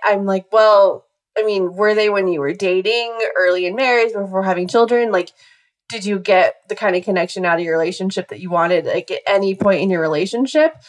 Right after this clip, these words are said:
Well, then it's not an ability situation. There's something else going on. And if, I mean, if they were never capable of it, then I would also kind of wonder, like, "Well, what changed in you?" Like, if you felt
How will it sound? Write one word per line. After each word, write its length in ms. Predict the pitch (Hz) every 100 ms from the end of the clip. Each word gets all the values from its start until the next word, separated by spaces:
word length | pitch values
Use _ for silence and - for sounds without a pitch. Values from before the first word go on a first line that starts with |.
| - - -
Well, 120 | 233
then 120 | 247
it's 180 | 262 277
not 240 | 294 415
an 120 | 311
ability 540 | 208 190 185 180 160 147
situation. 880 | - 170 - 127 104 180 90 78 -
There's 260 | 185 175
something 280 | 208 190 180
else 240 | 156 147 -
going 380 | 220 214 214
on. 320 | 233 233 233 233 _ - - _ _
And 500 | 220 214 196 180 170 - _ _ _ _ - -
if, 480 | 233 220 214 - - _ _ _ _ _
I 60 | 220
mean, 100 | 214
if 100 | 208
they 120 | 208
were 80 | 208
never 300 | 226 254 226
capable 500 | 247 196 190 180 170
of 160 | 165
it, 360 | 175 175 - - - _ _ _ _ _ _ -
then 500 | 202 185 180 175 170 - - - - -
I 100 | 196
would 140 | 196
also 240 | 185 190
kind 200 | 202 208
of 60 | 175
wonder, 320 | 180 175 170
like, 140 | 170 180
"Well, 140 | 185
what 180 | 190 -
changed 340 | - 202 185
in 140 | 185 175
you?" 220 | 196 180
Like, 260 | 147 123 180
if 160 | 180
you 180 | 185 185
felt 520 | 175 190 180 - -